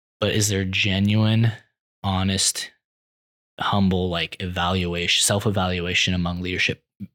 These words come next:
If, if, if there isn't, it, it's probably because they're more worried about their own image than they are about the gospel.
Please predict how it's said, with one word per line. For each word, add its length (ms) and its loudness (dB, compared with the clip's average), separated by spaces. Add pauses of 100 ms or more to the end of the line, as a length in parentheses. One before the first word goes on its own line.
(180)
If, 260 -2 (100)
if, 300 -2 (720)
if 140 -4
there 240 0
isn't, 540 2 (460)
it, 240 -2 (120)
it's 300 -2 (260)
probably 720 0
because 460 -4
they're 120 -2
more 240 0
worried 260 0
about 420 -4 (180)
their 260 0
own 160 0
image 400 0
than 140 -4
they 80 -4
are 100 -4
about 220 -6
the 80 -14
gospel. 560 -2